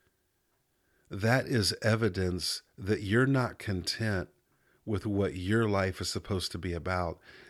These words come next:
Instead of keeping up with the Joneses, what if you look in the mirror and decide who you were made to be in this world so that you keep chasing your purpose? Because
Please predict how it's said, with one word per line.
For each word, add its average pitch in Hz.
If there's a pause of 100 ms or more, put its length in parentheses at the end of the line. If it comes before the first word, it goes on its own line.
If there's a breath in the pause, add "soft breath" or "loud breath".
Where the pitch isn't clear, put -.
Instead 113
of 127
keeping 107
up 101
with 95
the 95
Joneses, 90 (400 loud breath)
what 110
if 143
you 135
look 120
in 98
the 90
mirror 92 (420 loud breath)
and 95
decide 107
who 98
you 95
were 104
made 90
to 90
be 87
in 85
this 85
world 85 (320 loud breath)
so -
that 92
you 104
keep -
chasing 95
your 92
purpose? 90 (400 loud breath)
Because 98